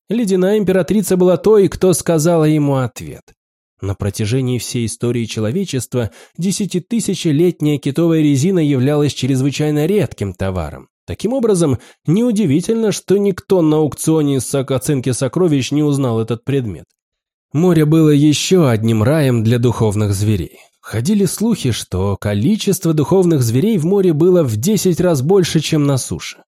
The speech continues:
Кроме того, духовные звери в море также имели ранжирование, и китовые духовные звери, несомненно, были одним из повелителей среди морских духовных зверей.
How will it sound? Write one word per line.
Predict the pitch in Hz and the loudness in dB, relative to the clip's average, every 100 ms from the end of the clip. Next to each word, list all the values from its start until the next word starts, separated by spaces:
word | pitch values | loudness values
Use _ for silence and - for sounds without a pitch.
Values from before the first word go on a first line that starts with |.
| _ | _
Кроме | - 110 107 | -4 -2 -2
того, | 95 107 196 - - _ - | -2 -2 -2 -4 -16 _ -4
духовные | 110 107 123 120 123 120 | -2 0 2 2 2 2
звери | 113 135 139 | 2 2 2
в | |
море | 127 156 156 | 2 2 0
также | 156 190 160 170 | 0 -2 0 2
имели | 170 175 170 | 2 2 2
ранжирование, | 170 175 160 185 214 202 123 101 92 85 - | 2 2 2 0 0 0 0 -2 -4 -8 -6
и | 233 277 | -4 -4
китовые | - 117 - 233 233 220 | -4 -4 -2 -2 -2 -4
духовные | 202 - 196 190 190 | -4 -2 -2 0 0
звери, | 147 131 208 202 190 | 2 0 0 0 0
несомненно, | 131 143 - 120 104 113 226 208 | 0 -2 -2 -4 -2 -4 -4 -2
были | 180 165 | 0 2
одним | 131 110 143 160 | 0 0 0 2
из | 143 - | 0 -2
повелителей | 127 123 139 151 127 123 | -2 2 0 0 -2 -2
среди | - 120 117 | -2 -4 -2
морских | 113 107 - - 185 | -2 -4 -6 -4 -4
духовных | 135 123 - 117 110 98 | -2 -4 -2 -2 -4 -4
зверей. | 104 101 - 58 | -4 -6 -6 -14